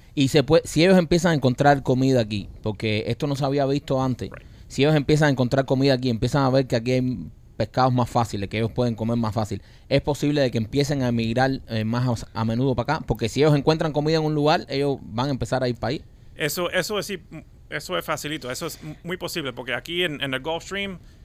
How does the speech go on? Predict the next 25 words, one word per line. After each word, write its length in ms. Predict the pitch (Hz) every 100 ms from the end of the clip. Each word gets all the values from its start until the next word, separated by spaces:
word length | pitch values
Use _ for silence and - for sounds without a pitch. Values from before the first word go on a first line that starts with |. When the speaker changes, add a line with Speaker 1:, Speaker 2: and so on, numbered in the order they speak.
| - -
Speaker 2:
eh, 380 | 131 123 120 - - - - - -
muchos 380 | 151 185 185 180
de 100 | 156
los 140 | 147
alimentos 400 | 143 143 165 156
que 80 | 135
ellos 100 | 147
están 180 | 156 151
buscando 360 | 147 175 180
cruzan 280 | 156 160 156
por, 220 | 143 131 -
por 260 | 139 131
el 60 | 127
Gulf 200 | 139 143
Stream 320 | 151 156 165
y 140 | 131 131
a-, 140 | 127 - -
cerquita 440 | 143 - 147 151
de 140 | 139 123
Miami, 440 | 117 123 131 131
de, 200 | 123 98
de 140 | 123
Los 140 | 120 117
Cayos, 360 | 135 135 131 - - - - -
y 520 | 131 120 120 117